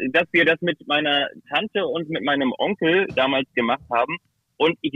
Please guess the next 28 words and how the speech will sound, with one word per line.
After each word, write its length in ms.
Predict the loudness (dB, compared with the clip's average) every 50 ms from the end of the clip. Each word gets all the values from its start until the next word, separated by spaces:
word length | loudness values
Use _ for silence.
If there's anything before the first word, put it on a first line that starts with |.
| -4
weiß 240 | -2 -2 -2 -2 -2 -2
nicht 160 | -2 -2 0 0
mehr, 180 | 2 2 2 2
wer 240 | 2 2 2 2 0
es 80 | -2 -6 -4
war. 180 | -2 0 0 0
Ich 100 | -2 0
glaub, 180 | 0 0 0 0
meine 260 | 0 0 0 2 0 0
kleine, 380 | 0 0 0 0 0 -2 -2 -2
meine 260 | 0 2 2 2 2 2
große 300 | 2 0 -2 -2 -4 -6
Schwester 300 | -4 -4 -4 -2 -4 -4 -2 -2
vor 120 | -2 -2
allen 140 | 0 0 0
Dingen, 160 | 0 0 0
die 120 | -2 -4
hat 80 | -4 0
da 80 | 2 2 2 0 -2 _ -2
fleißig 240 | 0 0 0 -2 -4
mitgesammelt. 640 | -6 -6 -4 -4 -4 -2 -2 -2 0 0 -2 -2 -4 _ _ _ _ _ _ _ _
Und 120 | 0 2
ich 120 | 2 2 2
glaube, 380 | 4 4 4 4 4 2 2
denen 220 | 2 2 0 0 0
fehlten 440 | -2 0 2 2 0 0 -2 -4
am 160 | -2 -2 -2 -2
Ende 360 | -2 0 0 2 2 0